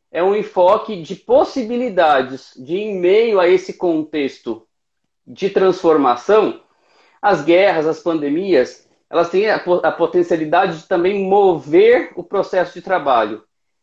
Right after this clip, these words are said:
e nos fazer repensar a nossa prática. Então, aqui a gente procura trazer essa nova abordagem,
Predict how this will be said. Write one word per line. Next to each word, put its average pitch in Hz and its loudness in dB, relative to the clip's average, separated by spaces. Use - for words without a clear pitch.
e 165 -6
nos 196 -2
fazer 190 2
repensar 208 0
a 202 -4
nossa 202 -4
prática. 160 -4
Então, 185 0
aqui 202 -2
a 190 4
gente 185 -6
procura 202 2
trazer 190 2
essa 175 0
nova 208 2
abordagem, 185 0